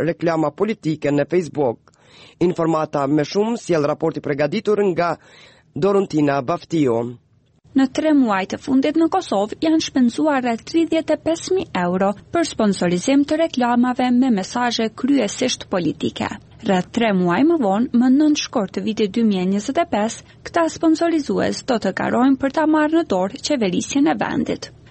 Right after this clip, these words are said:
Speaker 2: Në dy palë zgjedhjet e fundit parlamentare, fituese kishte dalë Lëvizja Vetëvendosje, por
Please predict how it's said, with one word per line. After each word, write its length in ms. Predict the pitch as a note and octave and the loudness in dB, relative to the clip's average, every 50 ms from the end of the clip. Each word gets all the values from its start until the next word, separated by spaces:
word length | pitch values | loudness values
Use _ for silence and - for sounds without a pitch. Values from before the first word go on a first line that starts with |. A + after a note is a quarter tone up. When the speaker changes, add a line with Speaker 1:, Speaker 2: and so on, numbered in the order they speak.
| - - | -4 0
Speaker 2:
Në 160 | B3 A#3+ A3 F#3 | 2 2 2 2
dy 160 | - A3 G#3 G#3 | 0 -2 -2 0
palë 240 | - F#3+ E3+ F3 | -2 -2 -4 -4
zgjedhjet 400 | - - A3+ G#3 G3 - G#3 G#3 - | -4 -2 -2 -2 0 -2 -2 -2 -4
e 80 | G3 | -4
fundit 300 | - - B3+ B3+ C#4+ C#4 - | -2 0 2 2 2 0 -2
parlamentare, 840 | - C#4 C#4 C#4 D#4 E4 F4 E4 D#4 - G3 F#3+ F#3+ G#3+ G#3+ A#3 - - - | -2 0 0 2 2 2 2 0 0 0 -2 -2 -2 -2 -4 -6 -8 -12 -10
fituese 640 | - - F4+ E4+ E4+ E4+ E4+ E4+ E4 - D#4+ D4+ | -6 -6 -4 -2 0 0 0 0 0 -2 -4 -4
kishte 320 | - D4 B3 - B3+ G#3+ F#3 | -2 -4 -2 -2 -2 -2 0
dalë 300 | A3 A#3 B3+ B3 A3+ G#3 | 0 0 0 0 0 0
Lëvizja 340 | F#3+ A3+ B3 C4 D4 C#4 C4+ | 0 -2 -2 0 0 -2 0
Vetëvendosje, 840 | A#3+ G#3+ F#3+ G3 F3+ E3+ E3 - - - G#3 - - - - - A3 - - - - - | 0 0 0 0 0 -2 -2 -2 -2 -4 -4 -4 -4 -4 -4 -6 -8 -12 -16 -20 -8 -4
por 240 | F3+ F3 F3+ A#3 | -2 -2 0 -2